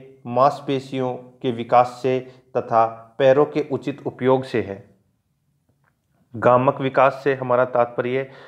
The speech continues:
मांसपेशियों के विकास से तथा पैरों के उचित उपयोग से है। तो इसको राइट आंसर हो जाएगा शक्ति और गति। ठीक है, डी नंबर का जो ऑप्शन है वो इसका राइट आंसर हो जाएगा। आगे देखिए उनतीस नंबर प्रश्न है, बीसवीं शताब्दी को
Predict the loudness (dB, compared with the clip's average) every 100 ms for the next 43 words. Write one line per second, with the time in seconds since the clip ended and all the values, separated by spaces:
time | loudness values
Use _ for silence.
0 | -18 -2 0 0 0 -6 -4 -6 -4 -6
1 | -6 2 2 2 -4 -6 -8 -20 -10 -10
2 | -2 0 -2 -8 -14 -2 0 0 -2 -4
3 | -6 -6 -6 -10 -8 -12 -4 -2 -2 -4
4 | -6 -4 -4 -2 -2 -2 0 4 6 6
5 | 4 0 -2 -2 0 0 -2 -2 -4 -6
6 | -4 -2 -4 -6 -8 -14 -16 _ -18 -12
7 | -12 -14 -20 _ -6 0 4 4 2 2
8 | 2 2 0 -4 -8 -6 -6 -8 -6 -6
9 | -4 -6 -12 -8 -8 -8 -14 -10 -8 -8
10 | -8 -14 -18 -20 _ 0 2 2 0 0
11 | -2 -4 -4 -8 -8 -6 -6 -2 -4 -4
12 | -10 -10 -20 -20 _ -4 2 2 2 -4
13 | -2 2 4 4 2 -6 0 0